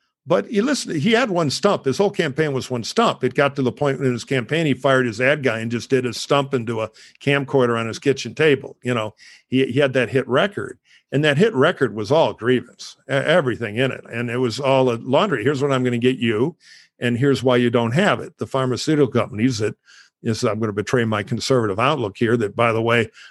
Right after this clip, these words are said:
their labs, <laughs> you know, saved my life when I had a heart attack. Um, they, uh, they're evil. So if we just, eh, see, the problem with politics now, to steal Bill Gray's great phrase,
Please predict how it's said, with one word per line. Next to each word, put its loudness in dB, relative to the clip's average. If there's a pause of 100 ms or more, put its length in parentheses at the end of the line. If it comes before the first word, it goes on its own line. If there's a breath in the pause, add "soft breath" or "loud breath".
(120)
their 0
labs, 0
<laughs> -16
you -2
know, 2
saved 0
my 0
life 2
when -2
I 0
had -4
a -6
heart 0
attack. -6 (420 loud breath)
Um, 0
they, 4
uh, 0
they're 2
evil. 0 (100)
So 0
if -6
we 2
just, -2
eh, -2
see, -2
the -2
problem 2
with 0
politics -2
now, 0
to -6
steal -2
Bill -4
Gray's 0
great -10
phrase, -10